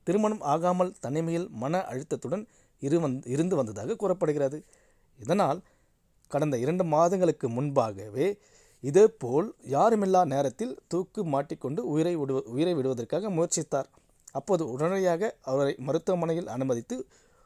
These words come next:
உயிரோடு மீட்டுள்ளனர். இந்த நிலையில் மன அழுத்தத்தில் யாரும் இல்லாத நேரத்தில் தூக்கிட்டு உயிரை விட்டுள்ளார்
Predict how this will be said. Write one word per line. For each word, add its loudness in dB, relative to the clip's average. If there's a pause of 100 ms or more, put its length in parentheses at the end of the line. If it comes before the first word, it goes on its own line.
(120)
உயிரோடு 4
மீட்டுள்ளனர். -2 (800)
இந்த 6
நிலையில் 2
மன 0
அழுத்தத்தில் -2
யாரும் 2
இல்லாத 2
நேரத்தில் -2 (140)
தூக்கிட்டு -4
உயிரை 0 (200)
விட்டுள்ளார் -2